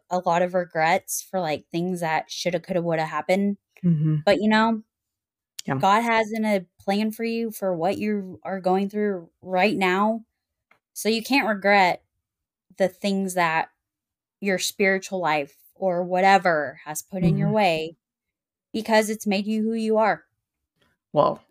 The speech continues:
Speaker 2: on that note, I mean, there's nothing else I can say to end this conversation. So I will just leave it at that. And thank you for coming on, for sharing your story, and just being such a genuine light in the world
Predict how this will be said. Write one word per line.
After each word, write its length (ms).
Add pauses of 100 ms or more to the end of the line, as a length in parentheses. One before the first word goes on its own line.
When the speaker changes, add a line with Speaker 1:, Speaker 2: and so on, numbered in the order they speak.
(200)
Speaker 2:
on 200
that 180
note, 260
I 120
mean, 240
there's 280
nothing 540
else 200
I 100
can 160
say 260 (340)
to 180
end 220
this 160
conversation. 840
So 140
I 160
will 140
just 280
leave 160
it 120
at 120
that. 440 (100)
And 200
thank 320
you 480
for 280
coming 300
on, 380
for 120
sharing 340
your 100
story, 500
and 180
just 200
being 360 (400)
such 260
a 320 (160)
genuine 520
light 400 (400)
in 140
the 80
world 500